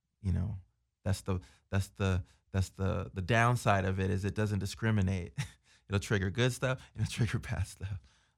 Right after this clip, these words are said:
But, um, but yeah, a-, a-, at any rate, yeah, you know, growing up with a lot of music and, um, being enamored by, um, these, these albums, you know, the, the cover art and all of that.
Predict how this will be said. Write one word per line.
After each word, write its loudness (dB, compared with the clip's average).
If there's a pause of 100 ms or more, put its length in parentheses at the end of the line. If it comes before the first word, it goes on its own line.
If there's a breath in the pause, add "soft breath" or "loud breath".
But, 4
um, 2 (680)
but 2
yeah, 4
a-, 0
a-, -4 (120)
at 0
any 2
rate, 0
yeah, 2 (320)
you -2
know, 0
growing -2
up -4
with -12
a -8
lot -6
of -6
music -4 (200)
and, -2 (420 soft breath)
um, 0
being 0
enamored -2
by, -4
um, -4 (300 soft breath)
these, -4 (380)
these -2
albums, 0 (500)
you 0
know, 2 (120)
the, 0
the -6
cover -2
art -2
and -4
all -4
of -8
that. -8